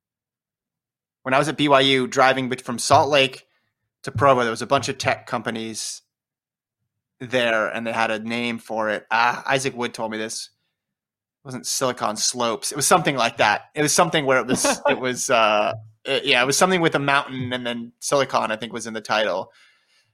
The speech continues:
Speaker 1: too. So I, yeah, I just think it's, I think it's interesting because, again, you would have people still go to pro clubs, but I don't think peop-, like, if you ran, if you got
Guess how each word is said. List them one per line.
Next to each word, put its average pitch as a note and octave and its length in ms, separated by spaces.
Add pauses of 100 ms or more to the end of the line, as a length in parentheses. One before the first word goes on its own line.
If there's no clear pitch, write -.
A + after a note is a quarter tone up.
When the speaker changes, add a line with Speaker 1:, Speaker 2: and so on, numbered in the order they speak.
(120)
Speaker 1:
too. G#2 360
So G#2 400
I, F3 200
yeah, C4 180
I F3 120
just G3+ 180
think F3 160
it's, C3+ 180
I F3+ 120
think G#3 180
it's C3+ 160
interesting C#3 440
because, A#2+ 520 (1120)
again, C#3 360
you D3 80
would C#3 100
have C#3 680
people C3+ 300
still D3 280
go C3 160
to F#2 80
pro A#2 360
clubs, B2 500 (720)
but D3+ 140
I E3 80
don't C4 180
think F#3+ 280
peop-, G3+ 220
like, D#3 160
if C3+ 120
you B3 160
ran, G3+ 420
if C#3+ 100
you A3 120
got G#3+ 320